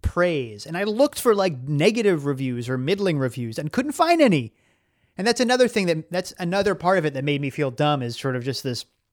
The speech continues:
almost universal consensus that this is, <laughs> you know, the, uh, this is the defining text of the last ten years of independent video games. And I was just like, "What did I, what?" Oh God, I almost said, "What did I miss?" which is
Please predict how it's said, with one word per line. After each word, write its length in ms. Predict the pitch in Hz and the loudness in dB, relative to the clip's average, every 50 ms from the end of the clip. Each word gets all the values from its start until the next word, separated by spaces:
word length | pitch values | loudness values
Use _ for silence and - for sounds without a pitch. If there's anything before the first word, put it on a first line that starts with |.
| _ _ _ _ _ _ _ _ _ _ _ _ _ _ _ - | _ _ _ _ _ _ _ _ _ _ _ _ _ _ _ -2
almost 320 | 175 202 208 185 147 123 | 0 4 4 4 4 2
universal 540 | 160 170 165 156 139 156 156 - - 147 120 | 2 2 2 2 4 4 2 2 2 -2 -4
consensus 640 | - - 127 117 - - 143 151 143 - 131 - | -4 -6 -6 -2 0 0 0 0 0 -2 -4 -4
that 120 | - 127 131 | -4 -4 -4
this 180 | 139 131 - | -4 -2 -2
is, 200 | 143 131 123 - - _ _ _ _ _ _ _ _ _ _ _ _ | -2 -2 -2 -4 -8 _ _ _ _ _ _ _ _ _ _ _ _
<laughs> 600 | - - - - 165 139 - _ - - - _ | -12 -12 -8 -8 -8 -8 -8 _ -20 -20 -12 _
you 80 | 147 139 | -4 -2
know, 180 | 131 120 117 | -2 -2 -2
the, 320 | 123 131 147 143 139 135 131 | -4 -4 -2 -2 0 0 0
uh, 220 | 131 127 123 123 - _ _ _ _ - | 2 0 0 -2 -4 _ _ _ _ -6
this 180 | 147 147 - | -4 -2 -2
is 100 | 185 156 | -2 0
the 120 | - 165 151 | 0 -2 0
defining 680 | 135 156 139 - - 151 143 151 156 151 147 139 135 - - | 0 0 -2 -2 -2 -2 -2 0 0 0 -2 -2 -4 0 2
text 500 | - - 135 147 143 - - - - - - | 4 4 4 2 -2 -2 -4 -6 -6 -4 -4
of 140 | 147 139 123 | -4 -2 0
the 100 | 139 131 | 0 0
last 360 | 135 135 131 131 - - - | 0 0 0 -2 -6 -8 -10
ten 240 | - 143 139 135 131 | -8 -6 -6 -6 -4
years 300 | 131 131 135 127 - 131 | -4 -4 -4 -4 -4 -4
of 100 | 117 131 | -4 -4
independent 460 | 127 127 120 - 139 127 120 113 120 | -4 -4 -2 -2 -4 -4 -4 -4 -6
video 240 | 131 135 123 113 110 | -6 -6 -6 -8 -10
games. 500 | 104 107 101 98 95 92 104 - - - _ _ _ _ _ _ _ _ _ _ _ _ _ _ | -10 -14 -16 -16 -18 -18 -20 -20 -20 -20 _ _ _ _ _ _ _ _ _ _ _ _ _ _
And 160 | - 151 139 135 | -12 -8 -6 -6
I 60 | 131 | -6
was 120 | 135 117 | -6 -6
just 140 | 131 - - | -6 -6 -4
like, 220 | 147 131 120 113 - | -4 -4 -4 -6 -10
"What 300 | 127 131 135 143 175 196 | -8 -6 -2 0 2 2
did 100 | 220 214 | 2 2
I, 140 | 233 220 196 - - | 4 4 2 2 0
what?" 440 | 156 139 135 131 135 185 233 - - - - _ _ _ _ _ _ _ - | -4 -6 -4 2 4 4 4 4 0 -6 -20 _ _ _ _ _ _ _ -6
Oh 160 | 175 165 147 | -4 -4 -2
God, 200 | 120 135 127 123 | -2 -2 -2 0
I 40 | 131 | 0
almost 200 | 147 160 151 - | 0 0 0 0
said, 120 | 170 143 | -2 -2
"What 180 | 123 120 139 139 | 0 2 2 2
did 100 | 143 135 | 2 2
I 100 | 127 120 | 0 0
miss?" 440 | 123 127 131 117 107 - - - - | 0 -2 -2 -2 -4 -6 -6 -6 -6
which 220 | 117 - - - | -8 -8 -8 -8
is 280 | 123 113 113 117 - | -8 -8 -8 -8 -12